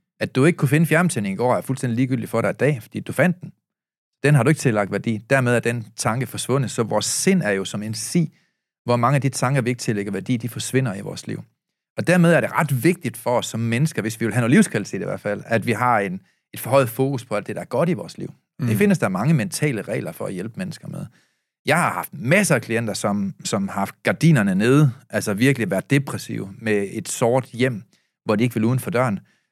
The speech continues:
Speaker 1: hvor mentaltræning, alene mentaltræning, har givet dem et nyt liv.
Speaker 2: Mm.
Speaker 1: Men jeg tror også igen, at der er mange mennesker, de smider jo håndklædet i ringen, og så tænker de bare, en pille kan redde det hele, men de forstår ikke, det er deres livsstil, der skal ændres.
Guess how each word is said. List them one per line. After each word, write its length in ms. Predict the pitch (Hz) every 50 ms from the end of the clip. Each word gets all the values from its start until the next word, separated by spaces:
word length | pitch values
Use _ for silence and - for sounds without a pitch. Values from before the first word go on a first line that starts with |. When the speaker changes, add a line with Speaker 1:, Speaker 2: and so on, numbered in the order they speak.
| _ -
Speaker 1:
hvor 120 | - 120
mentaltræning, 800 | 117 107 104 98 - - 165 156 139 - - 113 107 110 113 113 -
alene 400 | 135 131 135 135 147 160 190 190
mentaltræning, 680 | 143 110 104 95 - 127 113 104 - - 90 - 107 98
har 80 | 95
givet 180 | 90 - 117 117
dem 80 | 110 104
et 120 | 98 -
nyt 180 | 110 113 110 110
liv. 180 | 123 127 127 - - _ _ _ _ -
Speaker 2:
Mm. 240 | 127 117 104 95 90 - _ _ -
Speaker 1:
Men 180 | - 107 113 117
jeg 100 | 117 113
tror 220 | - 151 165 156 151
også 160 | 165 - 139
igen, 320 | 107 123 117 131 151 143 - _ _ _ _ _ _ _
at 100 | - 95
der 80 | 117
er 40 | 107
mange 260 | 107 104 113 143 156
mennesker, 300 | 139 117 127 131 - 110
de 100 | 95 123
smider 240 | 123 - 131 120 104
jo 80 | 80 85
håndklædet 420 | 107 135 156 - - 107 95 90
i 40 | 82
ringen, 360 | 80 110 151 165 131 92 92 -
og 80 | -
så 120 | - - 107
tænker 260 | - - 131 139 127
de 100 | 98 104
bare, 140 | - 110 110
en 80 | 110
pille 200 | 110 120 127 151
kan 140 | 147 - 101
redde 140 | 101 110 120
det 100 | 110 104
hele, 260 | 110 131 143 139 110
men 140 | 98 98 92
de 100 | - 95
forstår 280 | - - - 151 135
ikke, 100 | 135 139
det 60 | - 113
er 40 |
deres 180 | 92 92 - -
livsstil, 340 | 135 156 160 - - 98 80
der 60 | 82
skal 160 | - - 80
ændres. 320 | 90 - 151 - _ _